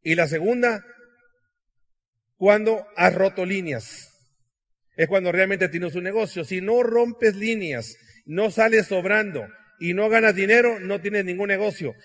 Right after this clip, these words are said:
Tienes un título para generar dinero en este negocio. En mi casa dicen que soy ingeniero. Mi casa de mi madre dice que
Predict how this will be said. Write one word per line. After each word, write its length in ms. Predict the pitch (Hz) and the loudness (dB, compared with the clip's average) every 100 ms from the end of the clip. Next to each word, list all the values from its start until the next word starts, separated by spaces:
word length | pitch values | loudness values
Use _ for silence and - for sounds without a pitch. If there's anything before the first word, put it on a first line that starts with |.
| _ - | _ -2
Tienes 360 | 185 220 208 | 4 4 4
un 360 | 220 247 240 - | 0 -4 -6 -6
título 580 | 254 262 247 226 226 240 - - _ | -2 -2 -2 2 2 0 -12 -20 _
para 240 | 175 180 | 4 6
generar 520 | 175 170 165 165 202 180 | 4 2 0 2 2 2
dinero 320 | 196 196 202 | -2 0 -2
en 60 | |
este 200 | 175 185 | -4 -4
negocio. 400 | 175 190 202 123 - _ _ _ _ _ _ _ _ _ _ _ _ _ _ _ | -4 -4 -6 -12 -20 _ _ _ _ _ _ _ _ _ _ _ _ _ _ _
En 140 | 147 196 | -2 0
mi 120 | 240 | 0
casa 280 | 240 226 220 | 0 2 2
dicen 200 | 214 220 | 0 -2
que 120 | 190 | -2
soy 180 | 185 196 | -2 -4
ingeniero. 460 | 175 185 214 180 - - _ _ _ _ _ _ _ _ _ _ _ _ _ _ _ _ - | -4 -2 -2 -4 -10 -18 _ _ _ _ _ _ _ _ _ _ _ _ _ _ _ _ -10
Mi 80 | 131 | 0
casa 220 | 175 190 | 2 2
de 60 | |
mi 120 | 175 175 | 0 0
madre 220 | 196 196 | 2 2
dice 100 | 180 | 0
que 120 | 170 | 0